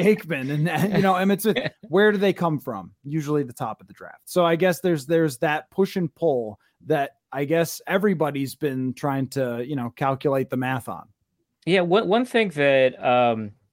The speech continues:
Speaker 2: I wouldn't say frustrates me, but it, it doesn't seem to be accounted for in some of the outcome-based charts is you can only put eleven players on the field at a time, right? And, and so if you've got, like, nine of those positions, like, I mean, the Vikings have a lot of those positions on offense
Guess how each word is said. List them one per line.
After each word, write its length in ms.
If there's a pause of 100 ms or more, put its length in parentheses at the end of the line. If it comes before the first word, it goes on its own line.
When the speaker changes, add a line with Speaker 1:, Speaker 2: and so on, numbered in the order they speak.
Speaker 2:
I 40
wouldn't 180
say 100
frustrates 460
me, 100
but 160
it, 100
it 280
doesn't 240
seem 160
to 80
be 100
accounted 380
for 400
in 400
some 160
of 60
the 100
outcome-based 480
charts 380 (580)
is 640 (280)
you 120
can 140
only 240
put 320
eleven 300
players 340
on 80
the 80
field 340
at 160
a 40
time, 380 (120)
right? 300 (380)
And, 300
and 240
so 500
if 260
you've 260
got, 580
like, 260
nine 400
of 100
those 240
positions, 800
like, 240
I 60
mean, 80
the 60
Vikings 320
have 100
a 20
lot 180
of 60
those 120
positions 380
on 120
offense 460